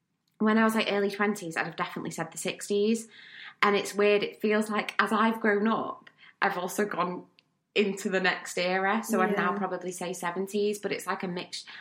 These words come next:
Speaker 1: I think my heart will always lie with the sixties.
Speaker 2: Yeah.
Speaker 1: Um, because a lot of the music I listen to is, you know, like, Bob Dylan, the Beatles,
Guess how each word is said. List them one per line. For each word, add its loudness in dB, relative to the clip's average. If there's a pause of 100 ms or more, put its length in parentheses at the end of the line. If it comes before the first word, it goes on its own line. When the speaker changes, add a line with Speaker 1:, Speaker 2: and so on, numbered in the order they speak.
Speaker 1:
I 2
think 2
my 2
heart 0
will -4
always -4
lie -2
with -8
the -8
sixties. -8 (220)
Speaker 2:
Yeah. -6 (160)
Speaker 1:
Um, 0
because -6
a -4
lot 0
of -10
the -6
music -2
I -4
listen -6
to -2 (160)
is, -6
you -4
know, -2
like, -4
Bob -4
Dylan, 0
the -12
Beatles, -4